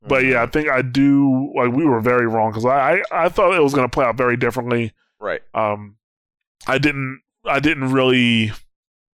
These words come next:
Speaker 1: predict the impact of not having scrap. I really didn't see, think that people were just gonna throw a turret out and then try to, uh, you know, build it up real quick, which it doesn't take long to build up.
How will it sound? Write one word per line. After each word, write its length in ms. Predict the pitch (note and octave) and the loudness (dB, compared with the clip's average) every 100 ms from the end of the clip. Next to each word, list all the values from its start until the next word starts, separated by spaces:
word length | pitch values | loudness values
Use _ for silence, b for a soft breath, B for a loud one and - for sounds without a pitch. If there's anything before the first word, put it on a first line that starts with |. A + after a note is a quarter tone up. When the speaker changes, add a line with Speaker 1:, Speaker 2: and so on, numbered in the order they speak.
| _ _ _ _ | _ _ _ _
Speaker 1:
predict 460 | F#3 B2+ D3+ C#3+ - | -6 -2 -2 -4 -4
the 140 | C3+ | -2
impact 560 | A#2+ A#2+ B2+ G#2+ A2 C#3+ | -2 -2 -2 0 -2 -6
of 140 | A2 | -4
not 220 | A#2 G#2 | -4 -2
having 240 | G#2+ G2+ F#2 | -2 -4 -8
scrap. 440 | - A2+ G2 F#2+ | -8 -4 -4 -2
I 40 | G#2+ | -4
really 240 | B2 A#2+ | 0 0
didn't 180 | A2+ G#2+ | 0 -4
see, 280 | B2 A2 G2+ b b _ _ - | -4 -6 -8 b b _ _ -6
think 180 | A#2+ | -2
that 120 | A#2+ A2 | -2 0
people 180 | B2+ | 0
were 80 | A#2+ | 0
just 120 | A2 | -2
gonna 180 | B2 A2 | -4 -4
throw 240 | - B2 A2+ | -2 0 0
a 60 | |
turret 340 | - A#2 A2+ G#2+ | 0 0 0 0
out 240 | G#2 A2 | 0 -2
and 100 | A#2 | -4
then 140 | G#2+ | -4
try 300 | G2 A2+ G#2 | -6 -2 0
to, 220 | G2+ G2 F#2+ | 0 -4 -4
uh, 320 | F#2+ F#2 F#2+ _ _ _ _ _ _ - | -2 -4 -8 _ _ _ _ _ _ -4
you 80 | |
know, 100 | A#2 A2 | -2 0
build 280 | B2 A2+ G#2+ | 0 0 0
it 60 | |
up 120 | A#2 | -2
real 100 | A2+ | -2
quick, 140 | A#2+ C#3 | -2 0
which 160 | G#3+ | 0
it 100 | D#4 | 0
doesn't 240 | G#4+ F#4+ C4+ | 0 0 0
take 220 | A#3+ F#3+ | -4 -4
long 280 | D3+ G3 E3+ | -2 -2 -2
to 100 | A#2 | -6
build 320 | A#2+ A#2 G#2+ | 0 0 0
up. 280 | G#2+ - | -2 -4